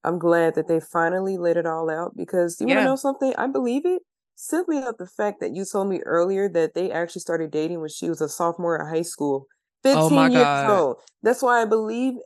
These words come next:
Speaker 1: every fucking thing. And they got receipts. So, I mean, hey, non-believers, take a read. But if that was the case, and when she was a sophomore in high school, fifteen years old, I don't even know how old he was by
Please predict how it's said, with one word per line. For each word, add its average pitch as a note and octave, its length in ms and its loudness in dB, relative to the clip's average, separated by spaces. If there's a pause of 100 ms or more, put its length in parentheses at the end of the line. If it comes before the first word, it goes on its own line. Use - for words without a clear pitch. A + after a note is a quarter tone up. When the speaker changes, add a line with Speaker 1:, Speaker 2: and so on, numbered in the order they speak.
Speaker 1:
every C#4 640 -4 (240)
fucking G#3 460 -6
thing. D3 320 -4
And G#3 100 4
they D4 60 6
got F#4+ 200 4
receipts. G#3+ 480 -2
So, F3 160 2
I F#3 60 0
mean, F#3 220 -2
hey, F#3+ 280 -6 (420)
non-believers, G#3+ 720 2 (160)
take E4 180 -4
a C#4+ 60 -2
read. A#3+ 380 0 (280)
But G3 300 2 (260)
if F#3 180 0
that G#3 180 4
was B3+ 100 2
the B3+ 100 0
case, A#3+ 460 -4 (540)
and F#3+ 80 -4
when F3+ 80 0
she A3 100 0
was G#3 80 4
a E3 160 6
sophomore F#3 500 0
in F3+ 40 -2
high F3 140 2
school, G3 240 -4
fifteen G3+ 420 -2
years F#3 240 -4
old, F#3+ 260 4
I - 60 0
don't A3+ 100 2
even G#3 160 -2
know F#3+ 120 -4
how G3 140 -6
old F3+ 280 -2
he E3+ 180 -10
was D#3+ 420 0
by D3+ 280 -2